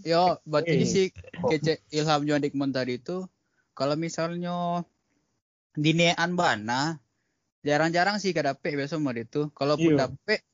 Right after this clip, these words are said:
Speaker 1: ibaratnya ndak nalama lagi makan dari itu. Ancak jadi nian bana nih, anse K K N ku untuk mendapat pengalaman gitu. Biko tiba sih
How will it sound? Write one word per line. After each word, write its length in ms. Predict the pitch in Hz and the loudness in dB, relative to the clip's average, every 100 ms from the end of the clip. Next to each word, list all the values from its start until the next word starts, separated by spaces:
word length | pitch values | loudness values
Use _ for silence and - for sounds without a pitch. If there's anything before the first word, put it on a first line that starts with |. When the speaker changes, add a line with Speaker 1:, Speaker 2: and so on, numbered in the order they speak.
| _ _ _ _ _ _ - | _ _ _ _ _ _ -8
Speaker 1:
ibaratnya 800 | 139 147 151 147 190 208 156 - _ _ _ _ _ _ _ _ | 0 2 2 0 0 2 0 -2 _ _ _ _ _ _ _ _
ndak 220 | - 147 135 | -2 -2 0
nalama 400 | 151 151 160 156 | 0 2 0 0
lagi 80 | 202 | 0
makan 360 | 165 - 156 151 | -2 -2 -2 0
dari 240 | 156 127 | 0 0
itu. 160 | 113 113 _ _ _ _ _ _ | -4 -8 _ _ _ _ _ _
Ancak 320 | - 147 185 | -6 -2 -2
jadi 160 | 202 190 | 0 2
nian 320 | 165 156 156 | 2 2 2
bana 160 | 151 160 | 2 2
nih, 160 | 135 | 2
anse 160 | 127 156 | 0 0
K 160 | 139 | -2
K 160 | 139 123 | -2 0
N 160 | 120 127 | 0 0
ku 160 | 143 | 0
untuk 160 | 135 117 117 | -2 -2 -2
mendapat 240 | 117 113 | -2 -2
pengalaman 640 | 120 113 110 110 120 117 | -2 0 0 0 -2 -2
gitu. 160 | 104 - | -4 -6
Biko 240 | 127 175 | -2 0
tiba 240 | 220 185 160 175 | 0 2 2 2
sih 160 | 214 | 0